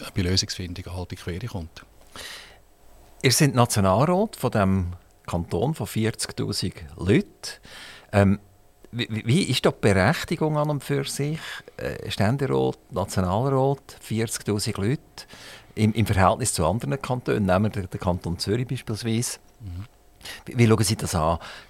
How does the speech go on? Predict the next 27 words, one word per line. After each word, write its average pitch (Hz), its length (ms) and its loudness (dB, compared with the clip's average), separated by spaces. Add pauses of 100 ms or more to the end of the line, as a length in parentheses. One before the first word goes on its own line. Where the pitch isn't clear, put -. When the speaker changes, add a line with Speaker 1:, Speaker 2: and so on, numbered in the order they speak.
Speaker 2:
Also 113 160 2
ihr 107 80 6
habt 104 160 4
doch 185 100 0
eine 151 160 2
recht, - 220 -2
eine 101 340 -2
recht - 180 -2
wichtige 123 380 -6
Stimme, 151 320 -2
sei 147 140 -2
es - 80 -6
im 98 80 0
Nationalrat 104 560 -2
oder 147 160 -6
sei - 160 -6
es - 80 -12
im, 82 160 -4
im, 85 160 -4
im 87 100 -12
Ständerat. 160 640 -4 (400)
Ihr 110 80 -2
seid 101 160 4
ja 90 80 2
ein 90 100 4
Vollkanton, 165 840 0 (500)
Glarus. 156 560 0